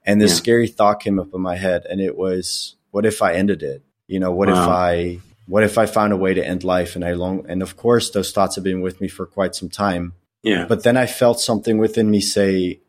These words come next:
Speaker 1: "You don't have the right to. You don't
Speaker 2: Wow.
Speaker 1: have control over something like that. You don't have the right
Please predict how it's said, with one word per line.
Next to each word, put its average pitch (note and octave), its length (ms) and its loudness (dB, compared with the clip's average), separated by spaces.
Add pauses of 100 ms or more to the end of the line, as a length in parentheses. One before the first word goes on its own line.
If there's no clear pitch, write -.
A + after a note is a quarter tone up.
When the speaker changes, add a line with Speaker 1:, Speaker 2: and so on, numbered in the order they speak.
(100)
Speaker 1:
"You G2+ 120 -4
don't A2+ 200 0
have A#2+ 180 0
the G2+ 100 0
right F#2+ 280 0
to. D#2+ 280 -10 (240)
You G2+ 140 -2
don't A#2 240 0
Speaker 2:
Wow. F2 120 -2
Speaker 1:
have G2+ 340 0
control G2+ 500 -2
over F2 220 -4
something F2+ 420 -6
like F2 200 -8
that. D#2+ 220 -4
You F#2+ 120 -2
don't G#2+ 160 -2
have G#2 240 -4
the F#2+ 100 -2
right F#2 340 0